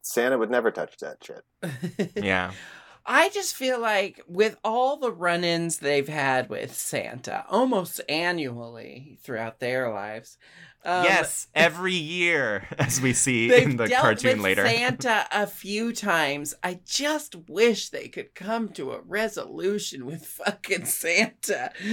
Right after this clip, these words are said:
Speaker 3: I thought they
Speaker 2: <laughs>
Speaker 3: did at the end of this episode, and then they kinda backed out of it, huh?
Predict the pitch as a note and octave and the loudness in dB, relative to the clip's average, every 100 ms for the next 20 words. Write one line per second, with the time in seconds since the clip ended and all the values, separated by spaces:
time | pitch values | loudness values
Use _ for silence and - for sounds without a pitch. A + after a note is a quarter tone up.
0 | B3 - B2+ G3 D3 G3 A3 E3 C3+ G3+ | 4 2 0 4 6 4 4 2 2 0
1 | D#3+ C#3 A#2+ A2+ A#2 A#2 G#2 G#2 G#2+ G#2+ | 0 2 2 2 0 2 0 2 2 2
2 | G#2+ G#2+ G#2 G#2 F#2+ F2 F#2+ F#2+ G2 F#2+ | 2 0 2 2 0 2 2 2 2 2
3 | F#2 F2 F2 G2+ F#2 | 2 0 -4 -4 -4